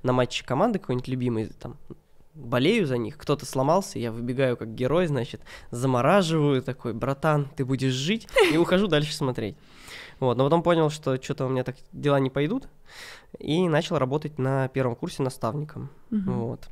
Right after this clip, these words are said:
Speaker 1: Тогда ещё в вебинариуме, проверять
Speaker 2: Мгм.
Speaker 1: домашки по биологии. Я вообще не знал, что это такое. Думаю, кто,
Speaker 2: Мгм.
Speaker 1: чё в онлайне делаете? В онлайне нельзя готовиться к егэ, это всё бред. Я,
Speaker 2: А
Speaker 1: я
Speaker 2: ты не готовился в онлайне?
Speaker 1: Нет.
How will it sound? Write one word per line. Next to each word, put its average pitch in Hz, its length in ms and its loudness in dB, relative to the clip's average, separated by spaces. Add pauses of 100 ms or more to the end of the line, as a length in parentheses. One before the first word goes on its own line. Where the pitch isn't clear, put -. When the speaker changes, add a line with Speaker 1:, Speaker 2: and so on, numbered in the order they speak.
Speaker 1:
Тогда 123 220 -4
ещё 113 220 -4
в 117 40 -10
вебинариуме, 185 640 2
проверять 127 360 -2
Speaker 2:
Мгм. 113 60 -4
Speaker 1:
домашки 170 480 0
по 180 100 -4
биологии. 165 320 0
Я - 40 2
вообще 190 140 -2
не 160 60 -2
знал, 139 140 -2
что - 120 -14
это - 80 -20
такое. 208 320 -6
Думаю, 131 240 -6
кто, 233 340 0
Speaker 2:
Мгм. - 20 -2
Speaker 1:
чё 233 220 -6
в 151 80 -4
онлайне 185 480 -2
делаете? 160 440 -4
В 127 60 -4
онлайне 156 280 0
нельзя 156 280 0
готовиться 131 460 -2
к - 120 -16
егэ, 117 260 -2
это 120 140 -8
всё 139 180 -8
бред. 131 280 0 (140)
Я, 110 140 -2 (120)
Speaker 2:
А - 60 4
Speaker 1:
я - 0 -
Speaker 2:
ты - 140 0
не 226 80 6
готовился 247 460 2
в 226 40 2
онлайне? 185 400 0
Speaker 1:
Нет. 127 440 -2